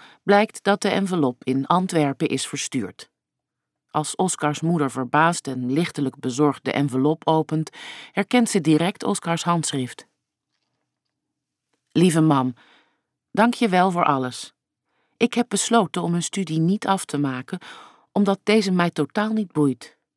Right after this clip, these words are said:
Ook omdat ik een verdere loopbaan voor een positie in het bedrijfsleven absoluut niet ambieer, ben ik vertrokken. Ik begrijp dat papa en jij dit absoluut niet waarderen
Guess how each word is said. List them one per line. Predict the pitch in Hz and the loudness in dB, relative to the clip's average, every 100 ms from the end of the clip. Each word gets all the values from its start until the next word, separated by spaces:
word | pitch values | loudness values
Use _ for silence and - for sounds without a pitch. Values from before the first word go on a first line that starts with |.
| _ _ - - | _ _ -20 -4
Ook | - 190 - | 2 2 4
omdat | 214 196 175 | 2 2 0
ik | 156 | 0
een | 156 156 | -2 0
verdere | 175 170 156 | 2 2 2
loopbaan | 151 160 190 151 143 | 4 4 4 2 2
voor | 143 | 0
een | 139 | -2
positie | 139 143 170 160 156 | 0 0 -2 -4 -2
in | 143 | -2
het | 135 | -2
bedrijfsleven | 135 143 165 175 - 135 131 131 | -4 -2 0 -2 -4 -4 -2 0
absoluut | 190 - 165 156 190 - | 0 0 -2 -2 -4 -2
niet | 143 | -2
ambieer, | 131 131 135 135 165 196 - _ | -2 -2 -2 -4 -4 -8 -14 _
ben | - 175 | -4 -2
ik | 190 | -2
vertrokken. | - 165 - 131 - - _ _ _ _ _ - - - - | -6 -8 -4 -4 -4 -16 _ _ _ _ _ -20 -20 -20 -10
Ik | - 160 | -4 -2
begrijp | - 196 175 170 202 | -2 -2 2 2 2
dat | 214 - | -4 -2
papa | - 175 180 170 | -2 0 0 0
en | 156 | 0
jij | 135 131 | 0 -2
dit | 147 - | -6 -4
absoluut | - 214 - 180 175 185 | -4 -4 -4 -2 -2 -2
niet | 156 175 - | 2 2 2
waarderen | 143 120 135 131 135 | -2 2 0 0 -2